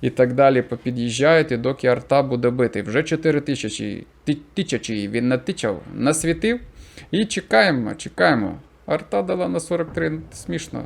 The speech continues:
Смішно на десятому рівні давати сорок три дамагу, але що вже дав, то все його. О, о, починають накидувати, вже п'ять, п'ять, п'ять, п'ять. <laughs> Насвітив.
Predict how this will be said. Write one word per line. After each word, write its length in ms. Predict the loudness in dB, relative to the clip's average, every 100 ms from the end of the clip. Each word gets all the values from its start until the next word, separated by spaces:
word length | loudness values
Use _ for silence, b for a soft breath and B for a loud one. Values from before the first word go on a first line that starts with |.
| -10
Смішно 520 | -4 -2 -2 0 0
на 140 | 0
десятому 560 | 0 0 0 2 0 2
рівні 260 | 2 0 0
давати 380 | 2 2 0
сорок 300 | -2 0 0
три 160 | -2 0
дамагу, 440 | 0 2 2 2
але 240 | 2 4 0
що 220 | 0 -4
вже 200 | -2 -2
дав, 360 | 2 4 2 -2
то 80 |
все 220 | -4 -2 0
його. 380 | 0 2 0 -2 B B B B -6
О, 300 | 0 0 0 -2
о, 200 | 0 2
починають 640 | 0 -2 0 2 2 0
накидувати, 680 | -4 -2 0 2 2 2 2
вже 160 | -2
п'ять, 340 | 2 4 4 6
п'ять, 200 | 2 4
п'ять, 200 | 0 4
п'ять. 320 | 4 4 0 B B B B B
<laughs> 520 | 4 4 -2 -12 -4
Насвітив. 680 | 2 2 4 0 4 2